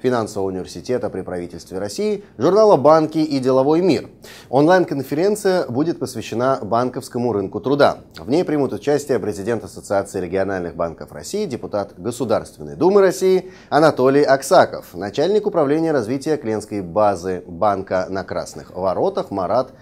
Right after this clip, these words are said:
Камалетдинов, главный редактор журнала Б Д М «Банки» и «Деловой мир» Людмила Коваленко,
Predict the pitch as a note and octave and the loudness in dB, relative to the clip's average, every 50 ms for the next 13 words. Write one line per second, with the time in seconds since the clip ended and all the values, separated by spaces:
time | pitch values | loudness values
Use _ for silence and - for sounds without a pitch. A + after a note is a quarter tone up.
0 | - - - G2+ G#2+ A2 C#3 D#3+ C#3 C#3+ C#3 A2 F2 - - - - _ - - | -14 -10 -6 -4 -2 -2 -2 -2 -4 -4 -4 -4 -4 -6 -10 -16 -20 _ -20 -20
1 | - - - - G2+ C3+ G3+ A3+ A#3+ G#3+ F3 E3 G3 F#3+ G3+ F3 B2+ B2 A#2+ B2 | -20 -20 -4 2 4 4 6 6 4 4 4 2 2 0 0 -2 -2 -2 0 2
2 | C3+ D3+ D#3 D3+ D3+ C#3+ - A2+ A2+ G2 F#2 B2+ B2 A2+ G2 A2+ A2+ A2 A2 G#2 | 2 4 6 6 6 4 4 0 -2 0 2 2 2 2 2 0 -2 -2 -2 -2
3 | G2+ F2+ A2 A#2+ A#2+ A2+ G#2+ - - G#2 G#2 G2 G2 F#2+ G#2 G#2+ A#2 B2+ C#3+ D#3+ | 0 2 2 2 2 2 -2 -6 -6 -8 -6 -6 -4 -2 0 0 2 2 2 2
4 | F#3+ G3+ D3 G#2+ F#2 - - - - - F#2 G2+ A2 F#2 G2 G#2+ G#2+ A2+ B2 B2 | 2 2 0 0 -2 -6 -12 -20 -20 -10 -8 -6 -6 -4 -4 -4 -2 -2 -2 -2
5 | A#2+ - G2 G#2 B2 C3 A2+ F2+ D#2+ - - - | -2 0 2 2 2 2 0 -2 -6 -10 -16 -20